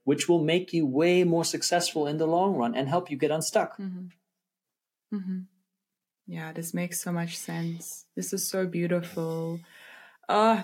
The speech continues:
Speaker 2: thank you so much, Mario. This is such a
Speaker 1: Thank
Speaker 2: juicy
Speaker 1: you.
Speaker 2: conversation.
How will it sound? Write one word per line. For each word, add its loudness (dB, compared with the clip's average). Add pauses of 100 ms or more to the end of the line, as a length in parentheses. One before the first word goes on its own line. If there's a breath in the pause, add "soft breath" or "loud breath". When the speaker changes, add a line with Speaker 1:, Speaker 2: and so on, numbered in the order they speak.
Speaker 2:
thank 2
you 2
so 2
much, 2
Mario. -4
This -8
is -8
such -8
a 0
Speaker 1:
Thank 4
Speaker 2:
juicy 2
Speaker 1:
you. 6
Speaker 2:
conversation. -8